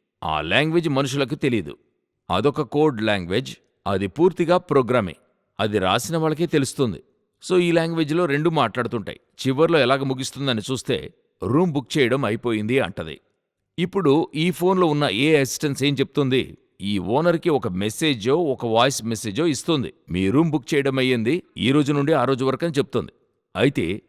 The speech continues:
ఇది అటువైపు ఏం మాట్లాడిందో, అటు ఏఐతో ఏం మాట్లాడిందో ఈ ఓనర్కి తెలీదు. ఇతని అసిస్టెంట్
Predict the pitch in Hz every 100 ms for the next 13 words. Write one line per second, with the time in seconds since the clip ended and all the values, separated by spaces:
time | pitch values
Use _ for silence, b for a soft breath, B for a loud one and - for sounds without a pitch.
0 | _ _ - 165 180 92 127 160 165 147
1 | 123 151 131 120 147 143 147 131 78 -
2 | - 101 98 90 117 156 151 131 135 151
3 | 143 131 127 160 156 151 151 135 123 147
4 | 151 113 - _ _ _ _ _ - 92
5 | 110 95 87 - 165 - 120 135